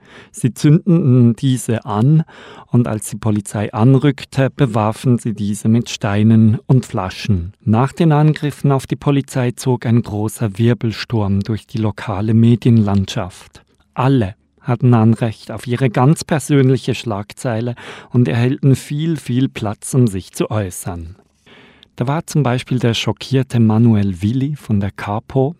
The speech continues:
der Kantonspolizei. „Wir wurden in einen Hinterhalt gelockt.“ Oder der enttäuschte Stadtpräsident Alexander Czepet:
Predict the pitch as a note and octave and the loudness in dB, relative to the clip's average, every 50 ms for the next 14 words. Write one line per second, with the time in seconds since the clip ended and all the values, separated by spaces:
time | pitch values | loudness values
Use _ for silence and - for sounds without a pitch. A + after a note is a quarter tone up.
0 | _ - - G2+ - - A2 G2+ F2+ - G#2+ A2 A#2 A#2 - - - A#2+ B2 B2+ | _ -14 -12 -12 -8 -4 -4 -4 -4 -2 0 0 0 0 -2 -4 -4 -4 -4 -4
1 | - - - A2+ G#2+ A2 A#2+ C#3 - _ _ _ _ _ - - - - - - | -6 -8 -6 -6 -6 -6 -6 -8 -10 _ _ _ _ _ -18 -18 -18 -18 -20 -20
2 | - _ _ - B2 A2+ A#2+ C#3+ E3 F#3 C#3+ C#3 C3 B2 B2 A#2+ A#2+ A#2+ A#2+ A2+ | -20 _ _ 0 2 4 4 4 4 4 4 4 4 4 4 4 4 6 6 4
3 | G2 E2+ G#2 C#3+ C3+ - - G#2 F2+ G2+ F#2+ F2+ F#2 - - - B2+ A2+ G#2+ F2+ | 4 4 2 2 2 2 0 -2 -2 -2 -4 -4 -6 -8 -4 0 0 2 0 0
4 | - - - - - - - - _ _ _ _ _ - - - - - - - | -4 -8 -16 -18 -18 -18 -20 -20 _ _ _ _ _ -20 -20 -20 -20 -20 -20 -20
5 | _ - - A#2 A#2 A2+ A2+ - _ - - G#2 - F#2+ G2 G2 - G#2+ A2 A2 | _ -6 -4 -2 0 -2 -2 -4 _ -8 -8 -6 -4 -2 -2 -2 -2 -2 -4 -4
6 | A2 - - - - - - - B2+ B2+ _ - - D3 C3 - C3+ A#2+ A#2 A#2 | -4 -6 -8 -10 -10 -8 -4 -4 -4 -4 _ -6 -4 -4 -2 0 0 0 2 2
7 | A#2 A#2 A2+ - - - G2 G2 G2 G2+ - - - - - G#2 F#2+ G2 G2+ F#2+ | 2 2 0 -2 -6 -8 -6 -6 -6 -6 -8 -10 -10 -4 -2 -2 0 0 -2 -4
8 | - - - B2+ A#2 - - - A#2 - - - - | -4 -4 -2 -2 -2 -2 -2 -4 -4 -4 -4 -20 -20